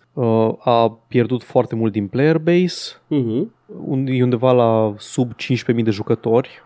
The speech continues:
Speaker 2: Ok.
Speaker 1: simultani, de la două sute de mii la lansare în iunie.
Speaker 2: Ce să zic, era...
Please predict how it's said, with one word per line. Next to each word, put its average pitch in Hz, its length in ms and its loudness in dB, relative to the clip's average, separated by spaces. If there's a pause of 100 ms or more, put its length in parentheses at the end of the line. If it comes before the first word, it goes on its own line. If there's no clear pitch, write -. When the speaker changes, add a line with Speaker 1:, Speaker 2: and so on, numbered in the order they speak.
(160)
Speaker 2:
Ok. 139 120 -2
Speaker 1:
simultani, 135 720 0 (280)
de 123 220 2
la 120 260 2
două 123 300 2
sute - 200 -14
de 113 120 -2
mii 117 180 2
la 110 100 2
lansare 104 480 2
în 101 140 0
iunie. 98 500 -4
Speaker 2:
Ce - 120 -20
să - 140 -12
zic, 117 240 -10
era... 160 440 -2